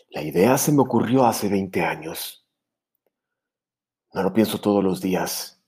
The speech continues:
ni siquiera todas las semanas. A veces pasan meses, pero la idea es esta. Un tren se detiene aquí todos los días.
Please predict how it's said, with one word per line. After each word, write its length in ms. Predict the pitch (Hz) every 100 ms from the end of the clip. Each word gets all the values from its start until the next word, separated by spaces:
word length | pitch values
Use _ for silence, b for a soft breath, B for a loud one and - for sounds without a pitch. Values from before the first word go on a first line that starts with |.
| _ _ _ _ _ _ -
ni 180 | 82
siquiera 440 | 82 82 95 92 92
todas 320 | 95 92 90
las 140 | 87
semanas. 720 | - 78 78 76 - - - _ _ _ _ _ _ _ _ _ _ _ _ _ -
A 100 | -
veces 340 | 90 92 90
pasan 340 | - 92 87 80
meses, 420 | 95 101 85 -
pero 180 | 80 78
la 100 | 82
idea 200 | 87 92
es 120 | 92
esta. 500 | 95 - 78 - _ _ _ _ _ _ _ _ _ _ _ _ _ _ _ _ _ _ -
Un 260 | 85 80
tren 280 | - - 85
se 100 | 87
detiene 380 | 76 - 87 82
aquí 240 | - 90
todos 320 | - 90 90
los 220 | 80 73 -
días. 600 | 87 82 76 - -